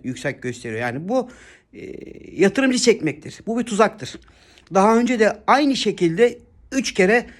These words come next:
sıfır nokta üç sıfır, on beş sent, hatta on yedi sentlere çıkarak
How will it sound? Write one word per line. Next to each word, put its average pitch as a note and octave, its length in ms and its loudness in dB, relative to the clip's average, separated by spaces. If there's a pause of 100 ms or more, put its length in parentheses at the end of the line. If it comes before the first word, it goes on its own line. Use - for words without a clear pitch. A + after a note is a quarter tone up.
(260)
sıfır A3 320 -4
nokta F#3 180 -6
üç - 220 -6
sıfır, - 560 0
on A#3+ 300 2
beş F#3 140 2
sent, D3 280 -2
hatta A3+ 520 0
on B3 200 4
yedi B3+ 200 0
sentlere F3 640 -2
çıkarak A#3+ 500 0